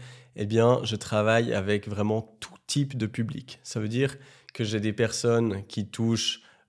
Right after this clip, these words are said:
euh, le social ou qui sont à l'assurance invalidité, donc qui ont, euh, des revenus très, très bas et qui, d'un point de vue, euh, sociétal, de, si on a une hiérarchie sociale au niveau du statut et du salaire, eh bien,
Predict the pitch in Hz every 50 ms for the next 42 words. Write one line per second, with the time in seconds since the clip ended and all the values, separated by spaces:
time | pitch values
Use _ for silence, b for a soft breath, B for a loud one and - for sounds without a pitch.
0 | _ - 95 95 95 92 92 90 92 90 90 90 - - 123 120 120 - - 117
1 | 110 110 113 117 123 123 123 B B B B B 113 - - - 98 - - -
2 | 95 87 90 95 104 104 - - - 113 110 101 110 104 104 101 - - - 107
3 | 104 98 101 98 98 95 98 101 98 - - 135 151 151 143 143 B B B B
4 | B - - 101 98 101 104 101 - - - - - - 104 107 104 104 107 107
5 | 101 98 107 123 - _ - 101 98 95 92 98 95 90 - 107 95 95 101 98
6 | 98 95 95 95 - _ - - 147 143 135 - - 117 104 95 101 107 117 135
7 | 143 B B B B B B B - 101 95 - - - 120 120 120 120 120 -
8 | - - - _ _ _ _ _ - 117 117 113 117 120 - 135 131 127 127 120
9 | 113 123 127 123 117 107 104 101 101 98 95 98 - B B B B B B B
10 | - - - 139 123 127 - 131 123 123 127 123 117 120 120 117 107 92 92 95
11 | 98 95 101 98 98 110 - - 101 101 107 - - - - 110 101 101 98 98
12 | 101 101 107 113 110 117 117 113 - - - - - 110 110 107 - - - 113
13 | 110 - - - 110 107 110 110 110 107 101 104 98 98 101 101 101 101 101 98
14 | 101 98 - - - 113 104 101 - - 110 107 107 104 95 101 101 - - 95
15 | 107 139 160 143 123 104 107 120 131